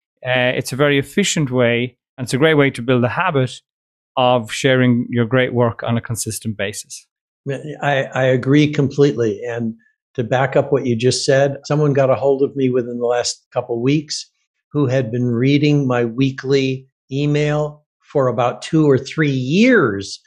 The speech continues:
Speaker 1: Hmm.
Speaker 2: before she finally reached out and said, uh, "Rennie, this email meant something to me.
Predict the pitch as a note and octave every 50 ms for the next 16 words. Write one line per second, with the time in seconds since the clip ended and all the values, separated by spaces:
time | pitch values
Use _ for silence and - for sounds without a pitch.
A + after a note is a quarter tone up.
0 | _ - C3 C#3+ D#3 E3 E3 D3+ B2+ A2+ A2 D3 C#3 - - C#3 B2 - - D3
1 | D3 D#3+ D#3 D#3 D#3 C#3+ B2+ C#3 C#3+ C3+ C3+ - - E3+ E3 E3 D#3 - C3 B2
2 | - - C#3 C3 B2+ B2+ - - _ _ _ _ _ _ _ - C#3 B2+ B2 C3
3 | B2+ B2+ C#3+ D3 D3 D3+ D3 C#3 B2+ D3 D3 C#3+ - - E3 C#3+ D3 C#3+ C#3 C#3
4 | C3 B2+ C3 C3+ C3+ C3 - - C#3+ C3+ B2+ C3+ C3+ C3 B2+ C3+ - D3 C#3 C3+
5 | C3+ C#3 C#3 C3 C3 C3+